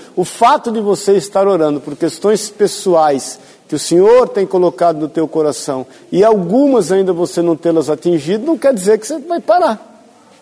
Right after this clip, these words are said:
nem de relacionar, porque é a mesma coisa você dizer, "Deus, é o seguinte, acabou a nossa relação, porque já que o Senhor não me atende, então por que que eu vou ficar falando com o Senhor?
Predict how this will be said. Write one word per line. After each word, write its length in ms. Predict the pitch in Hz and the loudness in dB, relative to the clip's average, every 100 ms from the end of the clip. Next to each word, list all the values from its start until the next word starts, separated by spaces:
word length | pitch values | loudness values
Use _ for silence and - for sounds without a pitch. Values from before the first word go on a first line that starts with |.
| _ _ | _ _
nem 240 | - 190 190 | -2 0 2
de 80 | 185 | 2
relacionar, 500 | 185 180 175 220 220 | 2 2 0 -2 -4
porque 180 | 196 | 0
é 340 | 247 - - - | 0 0 -8 -2
a 40 | |
mesma 140 | 208 233 | 0 2
coisa 180 | 262 | 2
você 100 | 247 | 2
dizer, 260 | 233 233 262 - - - - | 2 4 2 0 -18 -16 -2
"Deus, 280 | 214 247 185 | 4 4 4
é 20 | |
o 40 | |
seguinte, 460 | 220 277 262 233 202 | 0 0 2 0 0
acabou 380 | 180 247 233 233 | 0 0 4 2
a 20 | |
nossa 200 | 233 226 | 2 0
relação, 500 | 226 254 277 - 240 | 2 2 0 0 -2
porque 200 | 190 180 | -2 -4
já 180 | 156 226 | 0 0
que 80 | - | 0
o 20 | |
Senhor 140 | 214 | 0
não 80 | 202 | 2
me 80 | 233 | 2
atende, 580 | 240 233 220 254 247 - - - _ _ _ _ | 0 2 2 2 -2 -8 -20 -20 _ _ _ _
então 160 | 185 247 | -4 0
por 120 | 247 | 4
que 80 | 262 | 4
que 60 | |
eu 60 | 311 | 4
vou 80 | 247 | 0
ficar 280 | - 233 180 | 2 2 2
falando 360 | 196 196 180 | 2 0 0
com 60 | 151 | -4
o 40 | |
Senhor? 340 | - 160 110 | -4 -2 -2